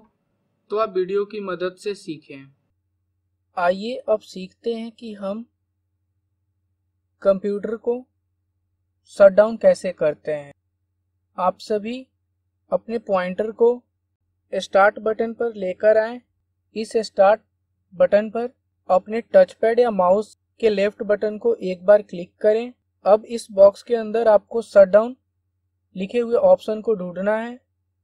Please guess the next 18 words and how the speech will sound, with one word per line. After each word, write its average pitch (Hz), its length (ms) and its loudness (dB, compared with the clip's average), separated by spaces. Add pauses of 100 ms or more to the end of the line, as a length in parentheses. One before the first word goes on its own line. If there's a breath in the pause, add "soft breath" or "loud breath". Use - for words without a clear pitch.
(640)
और 214 180 6
वहां 190 280 -6
पे 226 120 -2
अपने 226 220 -6
पॉइंटर 190 420 -4
को 226 180 -4
लेकर 180 340 -4
जाना 147 260 -6
है। 143 400 -20
इस 202 180 -10
शट 202 140 6
डाउन 220 240 0
ऑप्शन 220 360 -6
पे 240 180 -2 (460)
पॉइंटर 190 360 -2
रखने 214 320 -2
के 214 100 -6
बाद 226 240 -2